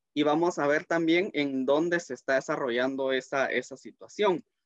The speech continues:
Acá de entradita yo quiero decirles que tenemos que ponernos, eh, la atención en cuanto a todo lo que está relatando acá Juan en este capítulo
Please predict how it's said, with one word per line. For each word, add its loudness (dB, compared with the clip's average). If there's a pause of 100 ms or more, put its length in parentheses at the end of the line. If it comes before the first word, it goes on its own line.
(500)
Acá 0
de 0
entradita 2
yo 4
quiero 0
decirles 0
que -2
tenemos 0
que 0
ponernos, 2
eh, 2
la 6
atención -2 (500)
en -2
cuanto -2
a -8
todo 4
lo 2
que -6
está -2
relatando 0
acá -2 (140)
Juan 2
en -2
este -6
capítulo -12